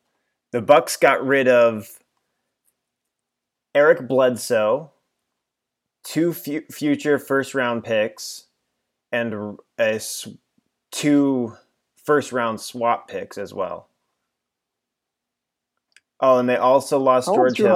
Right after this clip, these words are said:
Speaker 2: Holiday?
Speaker 1: and they lost the twenty-fourth overall pick of that year and R J Hampton.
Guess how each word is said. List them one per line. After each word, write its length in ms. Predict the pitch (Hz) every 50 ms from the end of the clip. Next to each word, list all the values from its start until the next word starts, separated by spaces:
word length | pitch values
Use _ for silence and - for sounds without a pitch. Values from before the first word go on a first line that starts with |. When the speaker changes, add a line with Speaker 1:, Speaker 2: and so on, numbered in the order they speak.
| 107 110
Speaker 2:
Holiday? 240 | - - - - - _ _ _ _ _ _ _ _ _ _ _ _ _ _ _ _ _ - -
Speaker 1:
and 200 | 123 123 127 135
they 80 | 139 135
lost 320 | 135 131 127 127 127 -
the 60 | 123 113
twenty-fourth 640 | - - 143 127 127 120 123 - 127 120 120 -
overall 320 | 127 120 107 117 117 113 110
pick 240 | - 120 113 - - - - _ - -
of 220 | 113 110 104 98
that 280 | 113 110 107 98 - -
year 460 | 113 110 113 113 110 107 107 104 101
and 280 | - 113 110 110 110 104
R 160 | 87 104 104 101
J 160 | 107 104 98
Hampton. 480 | 101 101 98 90 - 90 82 85 90